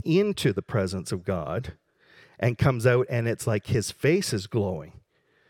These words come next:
But we see this other analogy where the glory is upon them, like clothing, like Jesus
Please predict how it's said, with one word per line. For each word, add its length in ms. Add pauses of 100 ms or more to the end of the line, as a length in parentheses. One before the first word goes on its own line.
(680)
But 100
we 140
see 160
this 180
other 300
analogy 500
where 400
the 100
glory 480
is 120
upon 420
them, 600 (180)
like 180
clothing, 460 (260)
like 160
Jesus 540